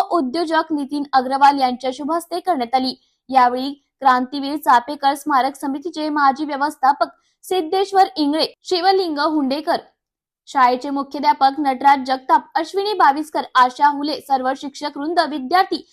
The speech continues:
व पालक उपस्थित होते. सहशिक्षक श्याम मस्तूद यांनी साकारलेल्या पर्यावरणपूरक शाडू मातीच्या सुबक रेखीव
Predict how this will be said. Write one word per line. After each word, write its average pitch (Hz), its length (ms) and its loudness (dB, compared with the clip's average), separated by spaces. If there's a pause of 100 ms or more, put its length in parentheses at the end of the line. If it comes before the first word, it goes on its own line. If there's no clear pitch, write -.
(140)
व 349 100 2
पालक 381 400 4
उपस्थित 269 460 -4
होते. 262 420 -6 (120)
सहशिक्षक 285 580 0 (300)
श्याम 381 400 2 (140)
मस्तूद 294 480 -4 (280)
यांनी 254 360 0
साकारलेल्या 269 580 0
पर्यावरणपूरक 277 840 -4
शाडू 285 300 0
मातीच्या 294 500 -2
सुबक 330 420 -2
रेखीव 311 320 -6